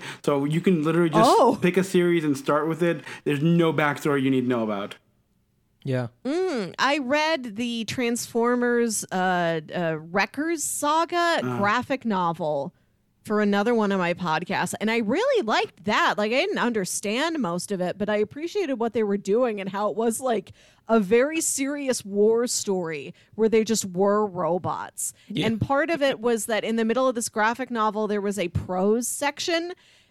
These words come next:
Speaker 2: There was some of the, the finest prose I've ever come across within a graphic novel. I really liked reading that. It's one of my favorite things we've stumbled across in the review show.
Speaker 1: Hmm.
Speaker 2: And it does read just like, oh, just like some,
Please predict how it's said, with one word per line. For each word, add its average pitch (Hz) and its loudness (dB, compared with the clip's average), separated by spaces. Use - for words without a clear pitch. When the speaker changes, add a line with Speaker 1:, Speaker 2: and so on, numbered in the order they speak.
Speaker 2:
There 269 2
was 240 -4
some - 2
of 294 -10
the, - -20
the 311 -4
finest 415 0
prose 359 2
I've 349 2
ever 302 2
come 294 2
across 277 2
within 277 0
a 285 2
graphic 220 0
novel. 185 2
I 220 2
really 254 -2
liked 247 -4
reading 208 -4
that. 170 -4
It's - -12
one 226 -2
of 233 -4
my 226 -2
favorite 240 -2
things 240 -4
we've 208 -4
stumbled 208 0
across 180 0
in 214 0
the 226 2
review 202 0
show. 156 0
Speaker 1:
Hmm. 143 -2
Speaker 2:
And 240 2
it 277 2
does 349 2
read 320 -6
just 339 -4
like, 311 -2
oh, 415 4
just - -4
like 427 2
some, 440 2